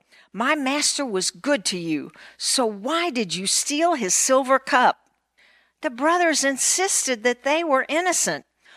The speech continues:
One said, "God forbid that we would do such a thing. Remember, we tried to return the money we found in our bags from the first trip." "You search our bags, and if you find the cup in one,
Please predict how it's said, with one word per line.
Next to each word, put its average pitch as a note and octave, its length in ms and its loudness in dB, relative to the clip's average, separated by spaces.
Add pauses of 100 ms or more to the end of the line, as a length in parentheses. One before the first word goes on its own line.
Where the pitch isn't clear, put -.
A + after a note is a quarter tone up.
(140)
One D4 240 2
said, F#3+ 440 2 (460)
"God D#4+ 380 6
forbid C4+ 720 2
that G3 160 4
we A#3+ 160 0
would A3+ 200 -2
do B3 220 2
such B3 320 0
a C4 60 2
thing. F3 400 -2 (340)
Remember, E4 680 4 (220)
we F4 220 2
tried A#3 420 2
to C#4 120 -2
return C#4+ 520 0
the C#4 80 2
money B3+ 320 4
we G#3+ 160 -2
found B3 320 -2
in A3 100 2
our G3+ 100 4
bags A#3 520 4
from A#3 180 0
the B3 80 2
first C4 340 0
trip." E4 320 2 (880)
"You C#4+ 380 2
search D4+ 560 2
our C4 220 6
bags, C4+ 800 2 (340)
and E3+ 160 -2
if F3+ 200 0
you D4 260 4
find C#4+ 340 2
the B3 80 2
cup C#4 360 2
in C4+ 180 0
one, C#4+ 400 2